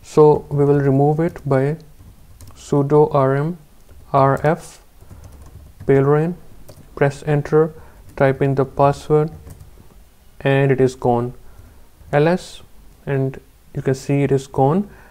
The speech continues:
And now you can start over if you want for a same device or a new device. That's all for this video, guys. If you still have questions, you can always ask me in the comment section,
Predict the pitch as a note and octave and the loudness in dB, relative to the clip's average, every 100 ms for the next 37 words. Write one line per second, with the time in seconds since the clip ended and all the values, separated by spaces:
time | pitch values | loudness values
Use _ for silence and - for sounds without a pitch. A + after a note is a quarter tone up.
0 | - D3 D3 D#3 D#3 D#3+ D#3 - C#3 C#3+ | -8 -2 2 2 2 -2 -4 0 2 4
1 | D#3 D3 D3+ D3+ C3+ - B2+ B2 C3+ G3+ | 4 4 4 0 -4 -4 -4 -2 -2 -4
2 | - - - - - - _ - - - | -8 -20 -20 -20 -20 -20 _ -20 -20 -20
3 | - - - C3+ C3 C3+ - D3+ D#3 D3 | -20 -10 0 2 2 -2 -2 0 2 2
4 | C3+ C#3 C3+ - C3+ C3 C3 C3 C3+ B2+ | 2 0 -4 -4 0 0 2 0 2 0
5 | B2 C3+ - - - - C3 D#3 F3+ F#3+ | -2 -4 -10 -20 -16 -2 6 6 8 6
6 | F#3+ - D#3 D#3+ - D3 D3 C#3+ C#3+ D3+ | 6 6 4 4 2 2 4 6 6 4
7 | D3+ - D3 - D#3 D#3+ D#3+ D#3+ - D#3 | -4 -4 -4 4 4 6 2 0 2 2
8 | D3+ D#3+ D#3+ D#3+ - C#3 C#3+ C#3 D3 C#3+ | 2 -4 -4 -6 -10 -6 -4 -4 -2 0
9 | D3 D#3 D#3 D3 C#3 C#3 C#3+ C#3 C#3 C#3 | 4 4 2 -2 -2 -2 -4 -2 0 0
10 | C#3 C3+ C#3 C3+ C#3+ C3+ - D3 D#3 | 0 0 -2 -2 -4 -4 -4 -2 -4